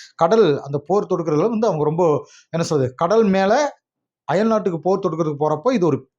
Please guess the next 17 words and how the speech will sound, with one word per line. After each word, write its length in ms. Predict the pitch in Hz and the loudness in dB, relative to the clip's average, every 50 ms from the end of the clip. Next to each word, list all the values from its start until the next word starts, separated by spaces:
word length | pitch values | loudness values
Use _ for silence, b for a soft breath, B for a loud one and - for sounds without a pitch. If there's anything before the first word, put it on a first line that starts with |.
| 147 | -8
ஏரி 320 | 117 131 175 196 226 226 226 | -2 0 2 2 2 2 0
மாதிரி 220 | 208 196 190 202 | -2 -4 -4 -4
அவங்க 200 | 202 185 156 147 | -6 -6 -6 -6
அதை 120 | 139 127 123 | -8 -8 -10
ஃபீல் 280 | 117 - - 151 147 147 | -10 -8 -8 -8 -6 -6
பண்ணிக்காங்க. 320 | 135 127 120 127 113 107 - | -8 -8 -10 -12 -14 -14 -12
அந்த 240 | - 151 165 170 160 | -10 -6 -4 -2 -2
அளவுக்கு 200 | 175 202 175 156 | 0 0 0 0
அதுல 140 | 151 151 | 0 0
அவங்களுக்கு 260 | 143 143 143 143 143 - | 0 0 -2 -2 -2 -2
நாலேஜ் 340 | 143 143 147 143 123 135 | 0 0 0 -2 -2 -4
இருந்திருக்கு 420 | 131 123 117 110 - 120 170 - B B B B B B B 160 | -6 -6 -8 -4 -2 0 0 0 B B B B B B B -2
அப்படிங்கிற 120 | 147 156 | 0 0
விஷயத்தை 220 | 139 127 143 185 | 0 0 0 0
நம்ம 120 | 180 143 - - | 0 -2 -2 -4
தெரிஞ்சுக்கலாம். 240 | 110 107 98 82 - | -6 -8 -8 -8 -6
சரி, 260 | - - 196 180 170 | -2 0 0 0 -2